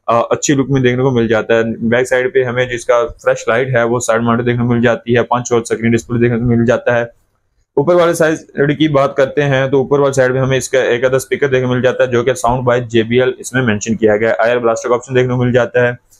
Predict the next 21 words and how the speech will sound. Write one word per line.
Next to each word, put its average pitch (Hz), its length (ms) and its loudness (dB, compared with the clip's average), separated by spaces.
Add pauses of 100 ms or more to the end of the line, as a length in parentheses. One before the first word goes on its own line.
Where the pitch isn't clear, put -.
(240)
नीचे 139 180 0
वाली 151 140 2
side 139 180 2
की 143 60 0
बात 139 220 2
करते 135 160 0
हैं, 131 80 -2
नीचे 135 180 -2
वाली 135 120 2
side 131 220 0
पे 135 80 2
भी 131 100 -2
हमें 131 140 -2
speaker 123 440 -2
grill 135 200 0
देखने 131 240 0
को 127 60 -2
मिल 123 120 0
जाती 123 360 0
है, 127 280 2
इसमें 127 320 -4